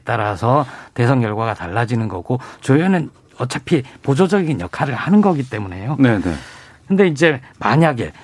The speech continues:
Speaker 1: 조연의 역할에 머물러야 되는 당의 대표가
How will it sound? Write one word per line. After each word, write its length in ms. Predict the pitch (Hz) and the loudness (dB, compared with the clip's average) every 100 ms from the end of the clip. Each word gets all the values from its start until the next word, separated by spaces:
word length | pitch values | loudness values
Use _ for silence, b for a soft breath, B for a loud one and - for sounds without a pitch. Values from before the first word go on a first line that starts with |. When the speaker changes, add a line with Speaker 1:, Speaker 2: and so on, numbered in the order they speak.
| B B - | B B 0
Speaker 1:
조연의 460 | 135 151 190 196 | 4 6 6 4
역할에 760 | 120 - - 160 151 143 117 - | 4 0 -2 0 0 -2 -4 -8
머물러야 760 | 92 104 131 185 196 180 160 131 | -6 2 2 4 4 4 2 0
되는 360 | 147 139 147 | -2 -2 -4
당의 360 | - - 127 143 | -6 -8 -4 -4
대표가 720 | - 92 127 135 - 123 113 | -4 -6 -4 -4 0 0 0